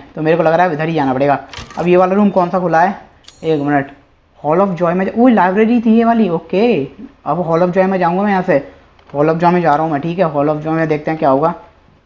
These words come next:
कोई नहीं, इसे तोड़ दो भाई, बस तोड़ दो, है ना, जिससे कि कोई भाई ऊधम बूधम ना कर पाए मेरे सामने, क्योंकि इन्हें डर लगता है ना, ये हवा ववा से आ नहीं पाती है खिड़कियों के पास। तो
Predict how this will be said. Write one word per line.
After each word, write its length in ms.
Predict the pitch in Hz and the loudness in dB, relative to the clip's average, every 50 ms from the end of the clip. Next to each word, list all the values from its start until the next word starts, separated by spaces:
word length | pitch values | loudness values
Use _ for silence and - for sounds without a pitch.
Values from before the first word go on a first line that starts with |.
| _ _ _ _ _ - | _ _ _ _ _ -6
कोई 120 | 151 160 165 | -4 -4 -4
नहीं, 100 | 165 160 - - | -4 -6 -8 -6
इसे 120 | - 170 175 | -6 -6 -2
तोड़ 240 | - 175 160 151 | 0 0 2 2
दो 80 | 139 139 | 4 2
भाई, 140 | 135 139 147 - - - - - - - - - - - - - | 2 2 0 -4 -8 -16 -20 -18 -16 -16 -16 -16 -18 -18 -12 -4
बस 360 | 151 143 135 127 - - - - | 0 0 0 0 -2 -6 -6 -2
तोड़ 180 | 170 160 165 160 | 0 2 4 4
दो, 80 | 160 | 4
है 100 | 165 196 | 4 4
ना, 100 | 190 175 - - - - - - - - - - - | 2 0 0 -4 -10 -20 -20 -20 -20 -20 -20 -12 -8
जिससे 240 | 151 151 151 - 175 | -8 -4 -2 0 0
कि 80 | 175 170 | 2 2
कोई 180 | 165 170 165 | 2 2 2
भाई 200 | 165 165 170 180 175 175 - - | 2 4 4 4 2 0 -2 -4
ऊधम 260 | 165 160 160 160 160 | -4 -2 -2 0 0
बूधम 200 | 147 151 156 160 | 0 0 0 2
ना 120 | 160 151 147 | 0 0 2
कर 140 | 151 143 | 0 0
पाए 140 | 139 143 143 | 0 0 0
मेरे 180 | 139 135 139 139 | 2 2 0 0
सामने, 280 | 143 143 131 131 135 131 - - - - - - - - | 0 0 0 2 0 0 -2 -8 -18 -20 -20 -20 -12 -6
क्योंकि 240 | - 156 160 170 185 | -2 -2 0 2 2
इन्हें 160 | 180 190 190 170 | 2 2 2 0
डर 100 | 165 170 | 0 0
लगता 240 | 175 165 165 - 151 | 0 -2 -2 -2 -2
है 60 | 160 | 0
ना, 60 | 196 | 0
ये 60 | 226 | 2
हवा 220 | 214 180 160 160 165 | 2 2 2 2 2
ववा 240 | 170 165 160 165 170 | 2 2 0 0 0
से 200 | 165 - 165 151 - - - | 0 -2 -4 -6 -6 -10 -8
आ 140 | - 143 143 | -4 -2 -2
नहीं 120 | 165 165 151 | -2 0 0
पाती 220 | 156 139 139 165 | 0 0 0 -2
है 60 | 170 165 | -4 -4
खिड़कियों 300 | - 139 139 147 151 147 | -4 -4 -2 -2 -2 -2
के 60 | 156 | 0
पास। 260 | 147 143 135 131 - - - _ _ _ _ _ _ _ _ _ _ - | 0 0 -2 -2 -4 -12 -20 _ _ _ _ _ _ _ _ _ _ -8
तो 140 | 160 160 | -6 -6